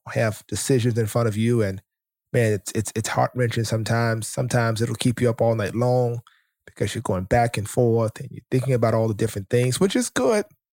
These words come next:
that you're thinking about it and you're not moving impulsively, but you are absolutely thinking about, "How can I get this right?" I want to help you today. So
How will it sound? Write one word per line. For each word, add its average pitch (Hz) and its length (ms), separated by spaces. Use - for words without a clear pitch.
that 139 140
you're 131 100
thinking - 380
about 104 300
it 113 80
and 120 100
you're 113 120
not 123 220
moving 131 460
impulsively, 117 800
but 120 200
you 123 160
are 104 100
absolutely 135 580
thinking 123 300
about, 113 200
"How 147 380
can 135 220
I 117 360
get 120 200
this 92 200
right?" 95 280
I 120 80
want 123 260
to 117 60
help 123 240
you 113 80
today. 104 500
So 101 280